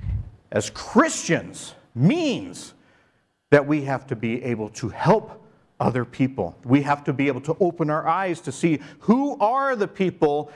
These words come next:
that are being ostracized, outcast, not respected, or not feeling like they can come into these doors.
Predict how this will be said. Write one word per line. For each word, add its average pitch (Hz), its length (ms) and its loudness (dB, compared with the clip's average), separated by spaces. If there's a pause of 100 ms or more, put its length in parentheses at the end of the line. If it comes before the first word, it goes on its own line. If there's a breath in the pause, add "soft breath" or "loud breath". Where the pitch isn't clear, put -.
(140 loud breath)
that 175 240 4
are 190 240 2
being 220 640 0 (240 loud breath)
ostracized, 190 960 0 (140)
outcast, 202 840 0
not 320 520 0
respected, 208 600 0 (200 loud breath)
or 254 160 4
not 349 360 -2
feeling 311 320 0
like 277 200 -2
they 269 100 0
can 262 160 -6
come 262 240 2
into 262 240 -2
these 220 260 0
doors. 226 480 0